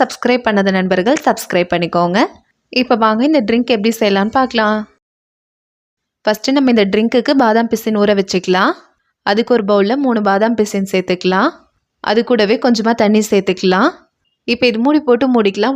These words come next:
ஓவர் நைட் அப்படியே இருக்கட்டும், அப்பதான் பாதாம் பிசின் நல்லா ஊறி வரும். இப்ப இது ஓப்பன் பண்ணி பார்க்கலாம். பாருங்க,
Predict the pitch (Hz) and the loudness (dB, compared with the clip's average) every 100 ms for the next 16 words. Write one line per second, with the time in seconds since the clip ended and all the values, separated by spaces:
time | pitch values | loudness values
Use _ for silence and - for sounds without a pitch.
0 | 240 220 220 226 262 202 214 220 196 185 | 0 2 2 0 0 0 2 2 0 0
1 | 285 294 220 254 233 214 233 202 202 277 | 0 0 2 2 2 2 0 -2 -2 2
2 | 269 202 208 202 196 185 185 196 302 - | 2 2 4 4 4 2 2 0 0 -6
3 | _ _ _ - 233 233 220 233 262 247 | _ _ _ -8 -2 0 2 2 0 -2
4 | 226 240 233 196 196 208 370 - _ _ | 0 0 0 -2 -2 -2 -2 -8 _ _
5 | _ 240 240 247 | _ -2 0 0